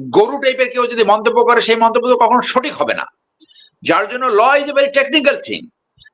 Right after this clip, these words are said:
সেই জন্য এই ধারণা এখন সামনে আসছে যে অপরাধীদের আমরা বিচার চাই,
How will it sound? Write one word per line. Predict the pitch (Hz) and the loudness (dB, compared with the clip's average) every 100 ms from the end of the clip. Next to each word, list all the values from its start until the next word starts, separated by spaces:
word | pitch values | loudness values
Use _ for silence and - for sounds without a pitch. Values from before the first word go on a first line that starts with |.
| _ | _
সেই | - 185 220 | -4 -2 0
জন্য | 240 262 269 | 0 0 0
এই | 262 196 240 | 2 2 0
ধারণা | 202 175 208 240 | -2 -2 0 0
এখন | 240 240 | 0 -2
সামনে | - 220 233 | -4 -4 -2
আসছে | 226 208 - 262 254 - _ _ _ _ | -2 -4 -2 0 0 -8 _ _ _ _
যে | - | 0
অপরাধীদের | 160 175 220 262 262 254 262 | 2 2 4 2 2 0 0
আমরা | 247 | 0
বিচার | 208 170 262 262 | -2 -4 0 -2
চাই, | - 190 92 69 | 0 -2 -2 -8